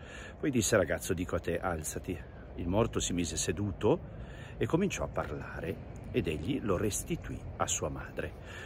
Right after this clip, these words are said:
Come spesso succede, questo movimento di, eh, risurrezione, eh, che Gesù sempre compie ogni giorno quando in qualche modo siamo accompagnati, eh, quando,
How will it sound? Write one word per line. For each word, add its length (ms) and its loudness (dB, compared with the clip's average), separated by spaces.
Come 240 2
spesso 880 8
succede, 800 6
questo 280 -2
movimento 580 4
di, 460 2
eh, 340 -2
risurrezione, 1120 4
eh, 180 -2
che 140 -4
Gesù 380 0
sempre 440 0
compie 640 2
ogni 240 0
giorno 480 8
quando 520 -2
in 120 -4
qualche 260 -2
modo 180 2
siamo 260 0
accompagnati, 800 -2
eh, 100 -2
quando, 280 0